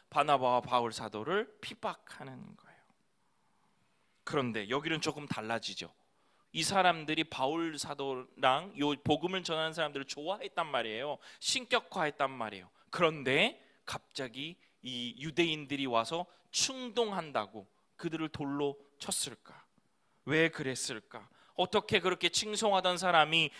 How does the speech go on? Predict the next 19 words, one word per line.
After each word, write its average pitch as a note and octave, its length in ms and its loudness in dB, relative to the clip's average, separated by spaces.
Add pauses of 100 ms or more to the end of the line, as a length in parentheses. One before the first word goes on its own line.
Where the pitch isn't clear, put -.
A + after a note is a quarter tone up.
(160)
사람들이 F#3 540 8
하루아침에 A3 640 4
변했을까? F3 840 2 (240)
불가능할 G#3+ 800 8
것 G#3 180 4
같은 F#3+ 380 0
일이 F#3 120 2
어떻게 G#3+ 380 4
벌어졌을까? F3+ 800 4 (1080)
여러분, A2 320 -10
요 A2+ 160 2
포인트입니다. A2 800 -10 (320)
어떤 A#2+ 360 -4
거냐면 F#2 480 -10 (540)
루스드라의 A#2 1000 -4
사람들이 G#2+ 680 -6
가지고 C3+ 520 -4
있었던 B2+ 640 -6 (400)
기득권과 B2 1300 -6